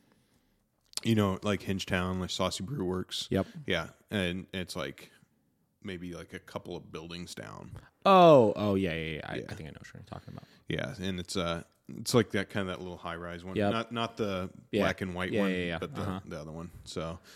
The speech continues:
Speaker 2: Nice.
Speaker 1: yeah, um, <clears throat> so that, it'll be fun. Uh, it's, it's just been, like I told you a couple episodes ago, like,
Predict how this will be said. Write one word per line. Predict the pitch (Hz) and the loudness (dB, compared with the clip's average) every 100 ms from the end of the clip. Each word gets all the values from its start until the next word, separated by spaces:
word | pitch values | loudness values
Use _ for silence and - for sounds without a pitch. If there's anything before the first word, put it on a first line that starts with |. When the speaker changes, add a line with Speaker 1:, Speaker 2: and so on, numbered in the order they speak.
| - | -12
Speaker 2:
Nice. | 110 - - - | -10 -10 -12 2
Speaker 1:
yeah, | 113 98 - - - | 6 6 2 -10 0
um, | 117 104 101 - 156 147 113 101 | 4 4 2 2 4 4 0 -4
<clears throat> | |
so | - 110 | 2 4
that, | 101 104 | 6 6
it'll | 123 113 | 4 4
be | 95 | 2
fun. | 90 98 90 95 | 0 0 0 0
Uh, | 95 92 | 4 4
it's, | 90 - - _ _ _ _ - | 2 -4 -10 _ _ _ _ -6
it's | 104 - | -2 2
just | 107 - | 2 6
been, | 104 98 | 6 6
like | 98 95 | 4 2
I | |
told | 92 107 95 | 4 6 6
you | 95 | 2
a | 87 | 0
couple | - 90 87 87 - | -2 -2 -2 -4 -2
episodes | 104 90 - 95 92 | -2 0 0 2 2
ago, | 90 87 85 | 2 0 0
like, | 85 | -4